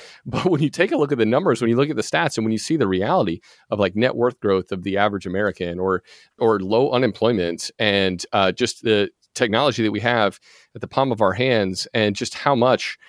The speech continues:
better off we are than French kings in the seventeen hundreds. I mean, it just, when you look at all of that kind of stuff, it's amazing that we still have such a pessimistic outlook. And so I think a big part of it is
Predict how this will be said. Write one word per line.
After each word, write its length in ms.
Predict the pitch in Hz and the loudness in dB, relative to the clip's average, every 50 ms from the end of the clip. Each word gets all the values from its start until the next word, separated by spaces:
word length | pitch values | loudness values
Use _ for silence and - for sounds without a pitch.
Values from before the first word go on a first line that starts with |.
| - - _ _ _ _ - | -20 -20 _ _ _ _ -12
better 360 | 117 - 131 131 131 117 117 | -6 -2 0 2 4 4 4
off 180 | 127 123 - | 4 2 2
we 140 | 123 120 117 | 2 2 2
are 300 | 117 117 117 101 98 95 | 4 4 4 4 2 2
than 420 | 90 107 101 98 98 98 95 - - | 2 2 2 2 2 0 -2 -6 -10
French 420 | - - - - 135 143 - - | -16 -10 -4 -2 0 0 -2 -2
kings 360 | - - 139 147 127 110 101 117 | -2 0 0 2 0 0 0 0
in 60 | 110 | 0
the 60 | 107 | 0
seventeen 380 | - - 131 123 120 - 117 101 | 2 2 2 2 2 0 0 0
hundreds. 380 | 107 135 143 123 98 95 90 110 | 0 0 2 2 2 2 2 2
I 20 | |
mean, 140 | 110 113 113 113 | 2 0 2 0
it 80 | 127 113 | 0 -2
just, 220 | 135 156 - - | -2 -2 -4 -2
when 140 | 120 123 131 | 0 0 0
you 100 | 131 117 | 0 0
look 140 | 135 151 - | 0 0 -2
at 60 | - - | -2 -2
all 220 | 104 120 156 190 | 0 2 2 2
of 80 | 160 104 | 2 2
that 160 | - 110 110 | 0 -2 0
kind 140 | - 98 90 | 0 -2 -4
of 60 | 85 - | -4 -4
stuff, 340 | - 240 - - - - _ - - - - _ _ - | -2 0 0 0 0 -4 _ -20 -20 -20 -20 _ _ 0
it's 300 | 139 127 113 - - - _ _ _ _ _ - | 0 0 2 0 -2 -8 _ _ _ _ _ -2
amazing 500 | 131 117 117 131 160 208 165 127 107 107 | -2 0 2 2 2 0 0 0 0 -2
that 80 | 104 98 | -2 -2
we 100 | 110 104 | -2 -4
still 340 | - - - 127 127 113 | -6 -4 -2 0 0 2
have 300 | 107 113 117 107 92 - | 2 0 0 -2 -2 -4
such 180 | - - 110 - | -6 -8 -6 -6
a 60 | 95 | -6
pessimistic 760 | - - 117 110 - 98 95 92 - - - 92 87 - - _ _ - - - - _ _ _ - | -6 -4 -6 -4 -4 -2 -4 -4 -4 -2 0 0 0 0 -4 _ _ -20 -20 -20 -20 _ _ _ -4
outlook. 520 | 117 123 - - 90 85 78 - - - - - | -2 -2 0 0 -2 -4 -4 -6 -10 -20 -14 -6
And 260 | - 110 107 104 101 - | -2 0 0 0 -2 -2
so 340 | - 123 113 110 110 - - - | 0 0 2 2 2 0 -2 -4
I 100 | - 107 | -6 -6
think 420 | - - - 131 123 - - - _ - | -4 0 0 0 0 0 -4 -14 _ -2
a 100 | - 120 | -2 0
big 240 | 98 104 147 160 - | 0 0 0 -2 -2
part 220 | _ - 151 151 123 | _ 0 0 2 2
of 60 | 113 | 2
it 140 | 107 - - | 0 0 0
is 340 | 127 165 156 113 95 - | 0 2 2 2 0 -2